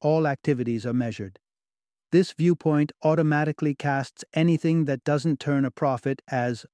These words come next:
undesirable or uneconomic. According to this logic, actions that fail to generate financial gain are frowned upon, while those that do are extolled, irrespective of their broader implications.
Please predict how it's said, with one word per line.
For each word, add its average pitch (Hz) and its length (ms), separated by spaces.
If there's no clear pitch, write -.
undesirable 131 1040
or 131 360
uneconomic. 127 1040
According 190 420
to 151 100
this 151 280
logic, 110 420
actions 175 460
that 143 140
fail 180 440
to - 120
generate 156 520
financial 143 440
gain 123 440
are 135 140
frowned 170 400
upon, 104 360
while 143 160
those 156 280
that 127 240
do 175 360
are 131 200
extolled, 123 760
irrespective 165 760
of 131 180
their 139 120
broader 135 400
implications. 131 960